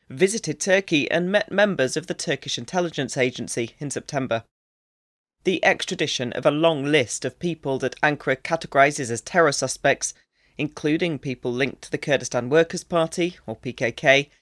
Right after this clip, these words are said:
and to a religious group that Turkey holds responsible for the twenty sixteen failed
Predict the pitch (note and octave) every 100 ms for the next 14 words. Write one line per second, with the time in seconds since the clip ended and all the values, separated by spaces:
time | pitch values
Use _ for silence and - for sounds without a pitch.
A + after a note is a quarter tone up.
0 | _ - C3+ C#3 D#3+ - - E3 A#2 D#3+
1 | D#3+ E3 F3 D#3+ - D3+ D#3 F3+ - -
2 | - D3 C3+ C3 C3 C#3+ - C3+ - F#3+
3 | D3+ - C#3+ D3 D3+ C3 - C3 - -
4 | C3+ - - C#3+ C#3 - F3+ D#3+ C#3 B2+